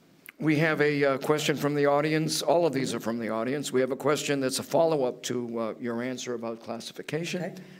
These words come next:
Speaker 1: What is the definition in your mind of small business regarding the tax rate? That is, how many employees and, uh, what, uh, how, and the number of properties, size of properties,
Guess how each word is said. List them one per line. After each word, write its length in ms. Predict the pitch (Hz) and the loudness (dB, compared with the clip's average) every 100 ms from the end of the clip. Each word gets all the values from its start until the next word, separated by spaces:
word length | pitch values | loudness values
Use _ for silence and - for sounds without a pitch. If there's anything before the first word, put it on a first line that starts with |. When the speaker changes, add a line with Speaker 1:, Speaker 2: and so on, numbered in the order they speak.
| - - - - - | -20 -20 -20 -18 0
Speaker 1:
What 280 | 139 220 | 2 2
is 220 | - 180 156 | 2 2 2
the 100 | 151 | 4
definition 640 | 156 160 151 156 165 156 | 4 4 0 0 0 0
in 140 | 143 | 0
your 180 | 139 143 | 0 -2
mind 440 | 143 139 139 139 135 | 0 2 2 2 2
of 340 | 127 123 - - | 2 0 -10 -14
small 600 | - - - 151 156 151 | -4 0 2 4 4 4
business 880 | 139 117 147 147 147 101 - - - - _ _ _ _ _ _ - | 0 -4 -2 -2 -4 -6 -6 -6 -6 -12 _ _ _ _ _ _ -6
regarding 480 | 120 117 127 123 120 | -4 0 0 0 -4
the 80 | 107 | -2
tax 440 | 123 131 123 - | 0 0 -2 -4
rate? 240 | 92 82 - _ _ _ - | -4 -4 -10 _ _ _ 0
That 160 | 151 | 2
is, 380 | 139 135 135 - - _ _ _ | 4 2 0 -6 -10 _ _ _
how 160 | 143 170 | -2 0
many 280 | 175 170 | 2 2
employees 1000 | 160 151 - 160 151 135 107 73 - - - _ _ _ - | -2 -4 -6 0 2 2 -2 -6 -8 -8 -12 _ _ _ -2
and, 380 | 127 123 123 120 | 0 0 -2 -4
uh, 240 | 123 120 113 - _ _ _ - _ | -2 -4 -6 -16 _ _ _ -20 _
what, 480 | 131 127 143 143 143 | -10 2 2 2 0
uh, 240 | 135 123 117 | 2 2 -2
how, 240 | 113 131 131 - | -2 -4 -4 -2
and 240 | 127 123 127 | -2 -2 -2
the 60 | |
number 320 | 135 147 143 | 0 4 2
of 120 | 135 139 | 2 2
properties, 640 | 147 151 165 139 131 127 | 2 4 2 0 -2 0
size 340 | 131 135 127 | 2 0 -2
of 100 | 123 | -8
properties, 720 | - 143 135 123 107 104 - | -2 0 0 -4 -6 -6 -8